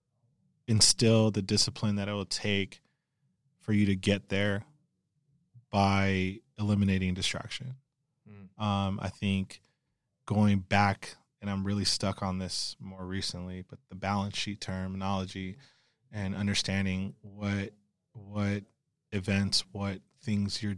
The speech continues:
Speaker 1: putting in your life that are taken away from what you really wanna do.
Speaker 2: Mm-hmm.
Speaker 1: Because I, I really hate the whole, like, oh, like,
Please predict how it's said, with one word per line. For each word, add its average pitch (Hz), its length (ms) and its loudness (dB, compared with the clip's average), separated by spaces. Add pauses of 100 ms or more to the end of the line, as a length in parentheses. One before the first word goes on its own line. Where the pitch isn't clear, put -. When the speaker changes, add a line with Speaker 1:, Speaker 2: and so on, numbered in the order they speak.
Speaker 1:
putting 101 300 -2
in 101 160 -4
your 95 180 -4
life 92 500 -2 (480)
that 104 100 -6
are 101 100 -2
taken 98 320 -2
away 101 420 0 (300)
from 101 380 -2 (100)
what 101 160 -8
you 98 160 -4
really 98 220 -6
wanna 98 260 -6
do. 101 320 -2 (240)
Speaker 2:
Mm-hmm. - 200 -20 (200)
Speaker 1:
Because 101 520 0 (1000)
I, - 180 -8
I 120 60 2
really 123 300 8
hate 120 240 8
the 104 80 2
whole, 101 240 2
like, 90 420 -2 (1200)
oh, 113 260 10
like, 98 380 0